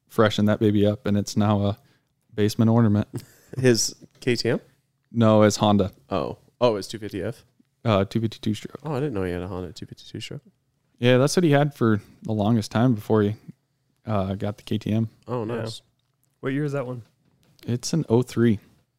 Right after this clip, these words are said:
Speaker 3: Okay.
Speaker 2: Did they do the R C valve in oh four or oh two?
Speaker 3: Oh three was the first year.
Speaker 2: Oh.
Speaker 3: No, oh two. I'm sorry. Oh two was first year.
Speaker 2: Yeah.
Speaker 3: Yeah, two thousand, two thousand one was mechanical. Then,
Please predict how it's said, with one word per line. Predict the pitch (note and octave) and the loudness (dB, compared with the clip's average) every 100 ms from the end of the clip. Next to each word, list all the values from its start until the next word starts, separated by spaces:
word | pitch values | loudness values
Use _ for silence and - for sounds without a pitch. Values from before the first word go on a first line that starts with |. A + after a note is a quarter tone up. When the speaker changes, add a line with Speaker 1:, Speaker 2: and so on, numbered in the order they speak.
| _ _ B2 | _ _ -20
Speaker 3:
Okay. | A2+ A#2+ _ _ _ _ _ _ _ _ _ _ _ _ _ | -16 -16 _ _ _ _ _ _ _ _ _ _ _ _ _
Speaker 2:
Did | - | -4
they | A2+ | -4
do | A#2 A2+ | -2 -4
the | F#2 | -2
R | G#2 | -4
C | - G#2+ | -6 -6
valve | A2 G#2+ | -4 -6
in | G#2 | -6
oh | F#2+ | -8
four | - G2 B2 _ _ _ _ _ _ _ | -10 -12 -14 _ _ _ _ _ _ _
or | G2 - | -14 -10
oh | F2 | -12
two? | - - C3 | -12 -16 -14
Speaker 3:
Oh | C3 | -12
three | A#2+ - B2 A#2+ | -12 -12 -10 -8
was | A#2+ A2+ | -8 -10
the | A#2 | -12
first | B2 A#2 B2+ | -14 -14 -14
year. | B2 A2+ _ _ _ | -14 -14 _ _ _
Speaker 2:
Oh. | A#2 - _ _ | -20 -20 _ _
Speaker 3:
No, | D3+ C#3 | -4 0
oh | C3+ | 0
two. | B2+ C3+ A#2 | -2 -6 -10
I'm | A2 | -10
sorry. | B2 A#2 G#2+ | -12 -12 -12
Oh | B2 | -10
two | C3 | -8
was | A#2+ - | -8 -8
first | A2+ - | -14 -12
year. | A2+ A2+ _ _ _ | -16 -18 _ _ _
Speaker 2:
Yeah. | _ _ _ | _ _ _
Speaker 3:
Yeah, | A#2+ | -14
two | C3 | -10
thousand, | B2 A#2+ A#2 | -6 -6 -6
two | B2 | -8
thousand | A#2 A#2 A#2 | -8 -8 -8
one | A2+ | -8
was | A2+ | -10
mechanical. | A2+ A2 A#2 A2 A2 A2 | -14 -12 -10 -10 -12 -12
Then, | A2 A2 | -12 -12